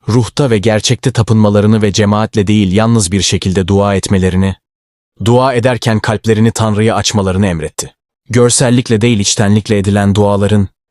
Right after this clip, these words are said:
Tanrı tarafından yanıtlanacağını söyledi.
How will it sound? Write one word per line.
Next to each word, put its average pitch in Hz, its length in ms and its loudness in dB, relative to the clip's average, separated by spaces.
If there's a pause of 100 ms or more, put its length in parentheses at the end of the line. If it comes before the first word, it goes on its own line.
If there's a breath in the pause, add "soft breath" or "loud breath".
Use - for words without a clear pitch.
(160)
Tanrı 120 280 0
tarafından 98 560 -2
yanıtlanacağını 107 720 0
söyledi. 73 540 -6